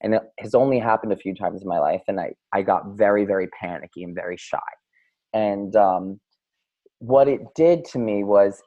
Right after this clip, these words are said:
it affected, um, one of my favorite things, which is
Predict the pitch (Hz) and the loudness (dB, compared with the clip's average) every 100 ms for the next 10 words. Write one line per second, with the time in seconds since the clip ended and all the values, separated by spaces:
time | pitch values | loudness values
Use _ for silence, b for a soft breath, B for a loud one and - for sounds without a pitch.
0 | _ 117 113 113 117 - - 135 - 127 | _ 0 0 0 -4 -2 0 0 2 2
1 | 110 107 - _ - 110 107 101 101 107 | 2 0 -8 _ -4 0 2 0 -2 -10
2 | _ _ - 113 123 120 110 107 - 120 | _ _ -10 -2 0 0 -4 -6 -4 -2
3 | 113 - - 185 170 127 117 113 113 - | -2 -6 -4 -4 -4 -8 -8 -6 -6 -6
4 | 113 113 | -4 -4